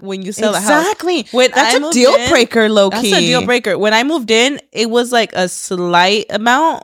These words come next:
Speaker 2: Here?
Speaker 1: Yeah, yeah. But I think we got rid of them. Like, as soon as we moved in, it wasn't anything crazy. It was, like, very little. It was, like, starting, but we got rid of them immediately.
Speaker 2: So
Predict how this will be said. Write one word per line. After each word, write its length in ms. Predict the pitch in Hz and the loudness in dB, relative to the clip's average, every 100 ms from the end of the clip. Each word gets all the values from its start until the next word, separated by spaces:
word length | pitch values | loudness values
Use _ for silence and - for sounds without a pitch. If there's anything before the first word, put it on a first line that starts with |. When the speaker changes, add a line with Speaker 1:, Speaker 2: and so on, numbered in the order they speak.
| - | -14
Speaker 2:
Here? 320 | - 294 349 554 719 - _ - | -2 2 4 2 0 -6 _ -8
Speaker 1:
Yeah, 240 | 208 185 | -2 0
yeah. 260 | 170 151 180 _ _ _ - | 0 -4 -6 _ _ _ -2
But 180 | 240 208 | 0 2
I 100 | 233 | 0
think 200 | 269 285 | 0 -2
we 100 | 302 | 0
got 120 | 254 | 2
rid 140 | 220 | 2
of 60 | 214 | 0
them. 180 | 165 175 | -2 -2
Like, 180 | 190 | -2
as 140 | 185 196 | -2 -2
soon 180 | 226 233 | -2 0
as 140 | 226 | 0
we 60 | 220 | -2
moved 240 | 202 185 | -2 -2
in, 120 | 185 | -2
it 140 | 151 208 | 0 0
wasn't 280 | 226 247 190 | 0 -2 -6
anything 260 | 226 226 | -4 -6
crazy. 600 | 196 226 214 220 190 165 | -4 -2 0 -2 -4 -2
It 60 | 127 | 0
was, 160 | 226 226 | 0 0
like, 100 | 196 | 0
very 280 | 214 240 | 2 2
little. 340 | 240 220 220 185 | 2 2 4 2
It 20 | |
was, 100 | 196 | 0
like, 140 | 208 | -2
starting, 500 | - - 196 196 160 185 | -4 0 2 2 -2 -4
but 120 | 196 | -2
we 80 | 196 | 0
got 120 | 220 | 2
rid 140 | 214 | 2
of 60 | 202 | 0
them 80 | 180 | -2
immediately. 500 | 156 190 180 151 156 | -2 0 0 0 -2
Speaker 2:
So 320 | 185 269 | 0 0